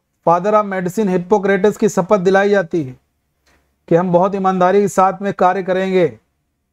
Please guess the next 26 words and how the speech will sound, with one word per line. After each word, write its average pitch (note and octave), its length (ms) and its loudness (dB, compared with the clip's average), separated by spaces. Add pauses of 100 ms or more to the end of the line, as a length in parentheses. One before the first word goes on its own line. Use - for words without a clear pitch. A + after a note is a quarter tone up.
(300)
मरीज E3 320 2
के G#3 160 2
दर्द E3+ 280 -2
को G3+ 120 2
एकदम F3+ 320 0
महसूस F3 400 -2
करके F3+ 320 -2
कार्य F#3 240 0
करेंगे। E3+ 360 0
ये C#3 160 -4
सब F3+ 220 -2 (520)
शपथ E3+ 340 0
अपत F#3 160 0
दिलाई E3+ 300 0
जाती F3+ 300 0
है F#3+ 60 2
भैया। C#3 220 -6
ठीक G#3 220 0
है, C4 260 0 (1600)
चलिए, F#3 280 0 (1080)
इसका F#3+ 300 0
आंसर G#3+ 360 -4
क्या G#3+ 120 2
हो A3 120 2
जाएगा A3 320 2
भैया? A3 360 0